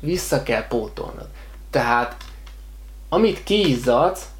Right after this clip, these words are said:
azt utána ivással így is úgy is vissza fogod, ö, pótolni. Tehát hiába, hiába izzadsz, hiába adsz le ezzel akár két-három kilót is, sajnos ezek után, hogyha iszol, akkor ezt a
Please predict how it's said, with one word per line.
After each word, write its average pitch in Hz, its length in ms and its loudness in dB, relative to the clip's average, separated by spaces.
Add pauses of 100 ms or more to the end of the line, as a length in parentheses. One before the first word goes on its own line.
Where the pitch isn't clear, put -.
(180)
azt - 200 -4
utána 131 520 2
ivással 131 640 2
így 185 180 2
is 127 140 2
úgy 127 140 2
is 117 180 -4
vissza 123 280 -2
fogod, - 440 -2
ö, - 140 0 (260)
pótolni. - 520 -6 (460)
Tehát 123 260 2
hiába, 127 720 2 (120)
hiába 175 380 2
izzadsz, 127 600 -2
hiába 151 500 4
adsz 139 280 4
le 117 120 0
ezzel 117 640 2 (720)
akár - 580 2
két-három 120 840 2
kilót 131 500 2
is, - 360 -4 (920)
sajnos 151 500 2
ezek 151 300 0
után, 131 560 0 (100)
hogyha - 380 -8
iszol, 147 520 2
akkor 139 460 -2
ezt - 300 -4
a 117 220 2